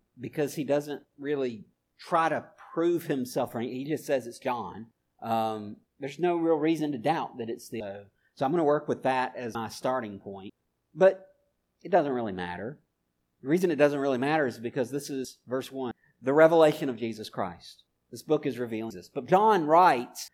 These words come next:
this book, he writes it as a letter,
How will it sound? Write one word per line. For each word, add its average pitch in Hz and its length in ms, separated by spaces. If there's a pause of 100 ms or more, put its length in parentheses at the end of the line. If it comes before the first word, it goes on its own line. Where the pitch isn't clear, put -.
(180)
this 156 240
book, 147 520 (880)
he 160 140
writes 202 340
it 185 60
as 147 120
a 143 60
letter, 131 560